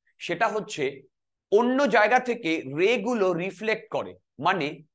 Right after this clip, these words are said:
এইখান থেকে এইখানে রে আসে। দেখো, এইখান থেকে এইখানে রে আসে। এসছে কি আসেনি? এসেছে, আমাদের চোখে পড়েছে। আমাদের চোখটা একটা লেন্স,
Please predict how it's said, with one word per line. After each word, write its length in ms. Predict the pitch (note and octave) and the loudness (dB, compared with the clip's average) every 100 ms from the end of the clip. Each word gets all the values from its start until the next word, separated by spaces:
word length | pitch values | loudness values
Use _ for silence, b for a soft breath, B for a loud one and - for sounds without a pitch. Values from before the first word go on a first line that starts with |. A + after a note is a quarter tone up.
| _ _ _ _ _ _ _ _ | _ _ _ _ _ _ _ _
এইখান 480 | - A3+ A3+ B3+ A#3+ | 0 0 -2 -4 -2
থেকে 540 | C4 - E3 D#3 D#3+ - _ _ _ _ _ | -4 -2 -2 -2 -4 -20 _ _ _ _ _
এইখানে 560 | F3+ A3 A3 A3 A#3 G#3+ | 0 0 -4 -4 -2 0
রে 300 | E3 E3 C#3+ | 2 2 0
আসে। 320 | A#2 - - _ _ _ _ _ _ _ _ _ _ _ _ _ _ _ _ _ A#2+ | -4 -12 -18 _ _ _ _ _ _ _ _ _ _ _ _ _ _ _ _ _ -4
দেখো, 240 | D3 G2 - _ _ _ - | -4 -4 -18 _ _ _ 0
এইখান 420 | F3 F3 G3+ A3 | 0 2 -2 0
থেকে 240 | A3 A3 | -2 0
এইখানে 460 | - E3+ E3+ G3 G3+ | 0 0 0 0 2
রে 260 | D3+ D3 B2+ | 2 2 0
আসে। 260 | - - _ _ _ _ _ | -2 -14 _ _ _ _ _
এসছে 300 | F3 F3 A#3 | -6 -2 -2
কি 160 | A#3 A#3 | 0 2
আসেনি? 420 | D#3+ F3 A#2 - _ _ _ _ | 2 -2 -4 -10 _ _ _ _
এসেছে, 520 | - D#3 E3 - - - _ | -6 -2 -4 -4 -10 -12 _
আমাদের 360 | - D#3 F3 F3+ | -2 0 0 -2
চোখে 280 | F#3 E3 F#3+ | -4 -2 -6
পড়েছে। 400 | B2 G#2 - - _ _ _ _ _ _ _ | -6 -10 -14 -20 _ _ _ _ _ _ _
আমাদের 440 | E3 G#3+ B3 B3 | -2 2 0 -2
চোখটা 420 | - B3 B3 B3+ C4+ | 2 2 2 2 2
একটা 260 | C4 B3+ | 2 2
লেন্স, 640 | G#3+ F3 D3 B2+ - - | 2 0 -2 -6 -16 -20